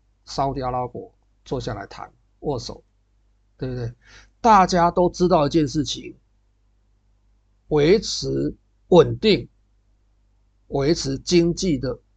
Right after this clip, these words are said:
繁荣是最重要的事情，而不是后面那些狗屁倒灶的事。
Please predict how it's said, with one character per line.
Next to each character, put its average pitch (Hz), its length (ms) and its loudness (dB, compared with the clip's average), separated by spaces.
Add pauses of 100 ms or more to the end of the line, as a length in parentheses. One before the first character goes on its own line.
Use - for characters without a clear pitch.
(160)
繁 123 360 -4
荣 117 240 -10
是 127 260 -10 (100)
最 143 180 -2
重 131 240 -8
要 113 80 -8
的 113 60 -12
事 123 180 -14
情， - 220 -16 (720)
而 143 140 0
不 135 280 -8
是 127 320 -6 (540)
后 139 260 -2
面 123 160 -8
那 120 140 -6
些 120 120 -10
狗 113 180 -8
屁 120 100 -8
倒 117 160 -10
灶 110 160 -12
的 - 60 -18
事。 - 160 -20